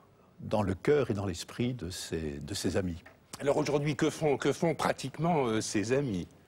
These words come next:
Speaker 1: Eh bien, ils ont un objet social qui n'a pas changé depuis l'année de la fondation, mille neuf cent quarante-six.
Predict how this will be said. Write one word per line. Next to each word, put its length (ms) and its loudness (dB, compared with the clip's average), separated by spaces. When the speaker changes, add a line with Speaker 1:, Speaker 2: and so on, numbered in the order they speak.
Speaker 1:
Eh 100 6
bien, 260 6
ils 340 4
ont 260 4
un 160 4
objet 380 2
social 580 0
qui 160 -4
n'a 140 -2
pas 260 -4
changé 480 0
depuis 480 -2
l'année 220 2
de 80 -2
la 100 -2
fondation, 560 -4
mille 140 0
neuf 100 -6
cent 120 -4
quarante-six. 840 -6